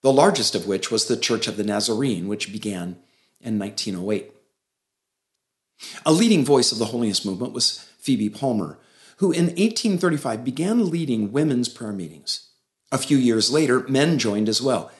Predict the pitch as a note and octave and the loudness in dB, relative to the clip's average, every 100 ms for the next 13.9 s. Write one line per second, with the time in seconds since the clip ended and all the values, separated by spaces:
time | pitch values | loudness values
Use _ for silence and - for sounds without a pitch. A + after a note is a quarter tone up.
0 | - _ D3 G3 C3 F#3+ - - _ - | -20 _ 0 2 2 -2 -6 -20 _ -4
1 | A3+ F#3 D#3 C3+ - G2 A2+ F3+ B3 F#3 | -2 0 0 0 2 0 0 0 0 0
2 | G#2+ - _ - A2+ - C#3 D3 A#2 - | -6 -16 _ -10 -6 -4 -2 -2 -2 -2
3 | B2 - D3+ - A#2+ C3 B2+ B2 G#2+ A2+ | -2 -2 -4 -4 -2 0 0 0 0 -2
4 | B2+ G#2 G2 A2+ - A#2+ A#2 E2 - _ | -2 -4 -4 -8 -4 -2 -2 -4 -8 _
5 | _ _ _ _ _ _ - - A#3+ C#4 | _ _ _ _ _ _ -10 -2 2 4
6 | G#3 - F3 E3+ D3 A#2+ A2 G#2+ - - | 4 0 -2 -2 0 0 -2 -4 -4 -2
7 | D#3+ E3+ F3+ - - D3+ C#3 B2 - E2 | 0 2 0 -2 -6 -8 -6 -6 -8 -10
8 | C#2 _ _ _ _ G#2+ D#3+ G3+ B3+ F3+ | -16 _ _ _ _ -2 0 2 2 2
9 | C3 - F#3 A3+ - F#2+ F#2+ B2 - E3+ | 0 -4 -2 0 0 -2 -4 -4 -4 -2
10 | G3+ C#3 C3+ - _ _ _ C3+ C#3 C3+ | 2 2 0 -12 _ _ _ 0 0 0
11 | C#3 D3+ D3 C3+ C3 A2+ E3 A3+ C#3+ A2 | -4 -4 -2 -2 -4 0 6 8 8 8
12 | C#3+ C3+ - C#3+ D#3+ G3 G#3 E3 D#3 F#3+ | 4 -4 -6 -6 -2 -2 0 0 0 0
13 | A2 D2 - - D3+ D3 - C3+ C3+ | -2 -6 -10 -6 -4 -2 -2 -4 -6